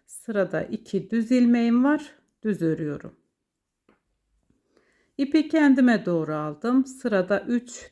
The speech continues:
ters ilmeğim var. Ters ördüm. İpi arkaya attım. Sırada iki düz ilmeğim var. Düz örüyorum.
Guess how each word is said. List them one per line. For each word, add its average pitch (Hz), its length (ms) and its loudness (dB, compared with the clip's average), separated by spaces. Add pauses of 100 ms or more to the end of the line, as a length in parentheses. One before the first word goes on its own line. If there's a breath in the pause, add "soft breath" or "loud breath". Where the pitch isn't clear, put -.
ters 190 400 -2
ilmeğim 165 480 0
var. 262 320 -2 (1800)
Ters - 440 0
ördüm. 220 640 -2 (4000)
İpi - 180 2
arkaya 294 480 4
attım. 240 640 -4
Sırada 254 520 2
iki 240 460 -4
düz 202 220 -2
ilmeğim 165 520 0
var. 247 340 -4 (220)
Düz 170 180 -6
örüyorum. 156 720 -2